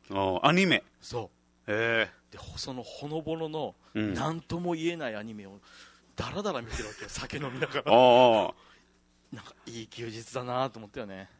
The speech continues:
Speaker 2: ああ、確かに、あの、お酒飲んでる時ってあまりこう、真面目なの見れないよな。
Speaker 1: そうそうそう。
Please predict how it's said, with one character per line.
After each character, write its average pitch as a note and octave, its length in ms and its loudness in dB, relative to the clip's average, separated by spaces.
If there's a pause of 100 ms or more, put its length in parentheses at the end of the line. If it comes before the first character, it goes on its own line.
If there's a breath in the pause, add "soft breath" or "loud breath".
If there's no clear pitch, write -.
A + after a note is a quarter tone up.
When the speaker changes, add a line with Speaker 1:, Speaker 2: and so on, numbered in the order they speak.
(140)
Speaker 2:
あ G2+ 440 6
あ、 - 40 -10
確 - 220 0
か D3+ 100 2
に、 A#2+ 120 0
あ G2 140 -2 (160)
の、 G2 180 -4
お C#3+ 80 2
酒 A3 240 4
飲 A3 140 6
ん F#3 60 4
で C#3 80 6
る G#2 60 -8
時 - 180 -6
っ - 40 -18
て G#2 220 4
あ C#3+ 80 4
ま F#3+ 120 4
り F3 100 -2
こ A2+ 120 -4
う、 E2+ 160 -10 (140)
真 D3 300 6
面 G3+ 100 6
目 G3+ 40 4
な G3 80 6
の C#3+ 80 4
見 G2+ 140 0
れ C#3+ 120 2
な C#3 100 4
い C3+ 60 4
よ A2+ 80 2
な。 E2 60 -2
Speaker 1:
そ C#3+ 120 2
う A#2+ 60 -4
そ A2 220 -6
う G#2 40 -8
そ - 160 -12
う。 F#2+ 60 -16